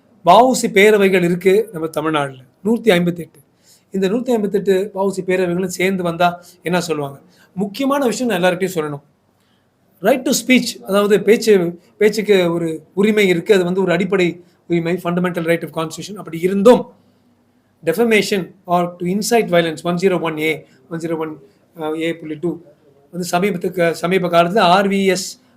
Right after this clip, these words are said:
பாலசுப்ரமணியன் ஒருத்தருக்கு வந்து இந்த, அவர் வந்து என்ன சொல்லியிருக்காரு, ஒரு சர்ச்சையை கிளப்பினார். அந்த சர்ச்சையை பத்தி பல கட்டுரைகள் வந்திருக்கு, நானும் படிச்சிருக்கேன். நான் அம்பேத்கர் பக்தன்.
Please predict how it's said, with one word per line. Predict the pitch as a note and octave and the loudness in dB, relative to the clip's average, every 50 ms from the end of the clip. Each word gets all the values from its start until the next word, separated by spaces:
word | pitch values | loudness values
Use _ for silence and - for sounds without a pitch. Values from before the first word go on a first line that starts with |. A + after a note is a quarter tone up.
| _ - | _ 0
பாலசுப்ரமணியன் | E3 F3+ F#3 - F#3 F3 E3+ F3+ F3+ F3 E3 | 2 2 2 2 -2 -2 -2 -2 -2 -2 -4
ஒருத்தருக்கு | D#3+ D#3 F3 D#3+ D#3+ E3 | -4 -4 -6 -6 -6 -6
வந்து | D#3+ D#3 D#3+ F3+ A3 B3 B3 - - - - - - _ _ _ | -6 -2 4 6 6 6 6 2 -6 -16 -20 -20 -20 _ _ _
இந்த, | - F3+ F3+ E3+ F3 E3+ F3 G3 | -6 -4 0 2 2 2 2 0
அவர் | - F3 F3+ F#3 F3 | 0 0 0 0 0
வந்து | F3 F#3 A3 C#4+ B3+ | -2 -2 0 2 2
என்ன | G#3+ G#3+ B3+ | 2 4 2
சொல்லியிருக்காரு, | A#3+ A#3+ G#3+ G#3 G#3 F#3+ - G#3 C4+ D#4 C#4+ | 0 2 2 0 0 0 0 0 0 0 0
ஒரு | C4 A3+ | -2 0
சர்ச்சையை | - A#3+ A#3 A#3+ - D4 C4 - | 0 -2 -2 0 0 0 2 4
கிளப்பினார். | A#3 A#3 A#3 A#3 A3+ C4 | 2 2 2 0 0 0
அந்த | C4+ C4 B3 A3+ | 0 0 -2 -4
சர்ச்சையை | A3 A3+ A#3 - C4 B3+ A#3+ - | -4 -4 -6 -4 -4 -4 -4 -4
பத்தி | A3 A3 B3+ B3 B3 - _ _ _ _ _ | -4 -6 -6 -8 -8 -10 _ _ _ _ _
பல | - G#3+ B3+ A#3+ | 2 4 4 6
கட்டுரைகள் | G#3 A#3+ - C4 B3 B3 A#3+ A3 | 6 4 4 4 2 2 2 2
வந்திருக்கு, | G3+ G#3 G#3 A3 A3 A3 G3+ | 0 -2 -2 -2 -2 0 0
நானும் | G3+ G#3 G3+ F3 | 0 0 0 -2
படிச்சிருக்கேன். | F#3 F3 - F3 - - - _ _ | -4 -2 -4 -6 -8 -8 -14 _ _
நான் | - F3 G3 | -8 -6 -6
அம்பேத்கர் | F#3 F#3+ G#3 G3+ - G3+ F#3 F3 F3+ - _ _ _ _ _ _ - | -2 0 -2 -2 0 -2 -4 -4 -4 -8 _ _ _ _ _ _ -4
பக்தன். | F3 F3+ F3 - F3 D#3 - | -4 -4 -4 -6 -10 -10 -10